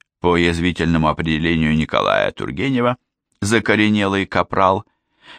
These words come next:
немедленно доказал, что не слишком изменился за месяцы, проведённые вдали от армии. Как известно, зима тысяча восемьсот двенадцатого года выдалась необычайно морозной.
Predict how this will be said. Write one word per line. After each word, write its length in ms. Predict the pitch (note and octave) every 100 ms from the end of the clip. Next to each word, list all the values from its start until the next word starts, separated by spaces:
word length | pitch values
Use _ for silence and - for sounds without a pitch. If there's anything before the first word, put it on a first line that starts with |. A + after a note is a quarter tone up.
| -
немедленно 580 | A2+ D#3 G3+ G3 F#3
доказал, 500 | D#3+ D#3+ D#3 D3 D#3
что 220 | C#3 - A#2
не 140 | B2
слишком 480 | - C#3 - A2+ G#2
изменился 720 | G2 G#2 G#2+ F#2+ D#2+ E2 - _ _
за 160 | - G2
месяцы, 400 | F2+ F2 D#2+ -
проведённые 800 | E2 D#2+ D#2 F2 E2 D#2+ E2 D2+
вдали 420 | E2+ F#2+ G2 E2
от 220 | C#2+ -
армии. 400 | G1+ G1+ G1+ - _ _ _ _ _ _ _ _ -
Как 220 | F3+ F#3
известно, 560 | D#3+ C#3+ D3+ - A2+
зима 340 | F#2+ G#2+ A2+ A2
тысяча 380 | G2 F#2 F2 E2+
восемьсот 460 | E2+ E2+ E2+ E2+
двенадцатого 720 | D#2+ E2+ D#2 - - - B1
года 360 | C#2+ G#2 C#2+ - _ _ _ _
выдалась 520 | G2 B2 A2+ A2 A2 -
необычайно 800 | F#2+ F2 E2+ E2 F#2+ G2+ G2
морозной. 640 | F#2 E2+ B1 G1+ - -